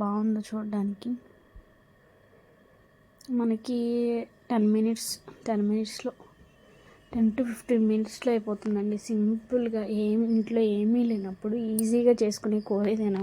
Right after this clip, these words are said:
ఉందంటే కోడిగుడ్డు పొరటేనండి. చాలా సింపుల్గా అయిపోతుంది. నేనైతే ఎటువంటి మసాలాలు కానీ ఏమీ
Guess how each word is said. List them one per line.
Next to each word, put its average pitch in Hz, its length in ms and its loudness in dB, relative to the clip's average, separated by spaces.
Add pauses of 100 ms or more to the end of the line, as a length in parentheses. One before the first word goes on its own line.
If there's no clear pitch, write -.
ఉందంటే 202 460 -4 (800)
కోడిగుడ్డు 220 500 -2
పొరటేనండి. 202 640 -2 (140)
చాలా 202 200 -8 (140)
సింపుల్గా 233 640 0
అయిపోతుంది. 214 440 -4 (100)
నేనైతే 208 440 0
ఎటువంటి 208 500 2 (160)
మసాలాలు 190 720 -4
కానీ 196 240 -2 (880)
ఏమీ 220 300 2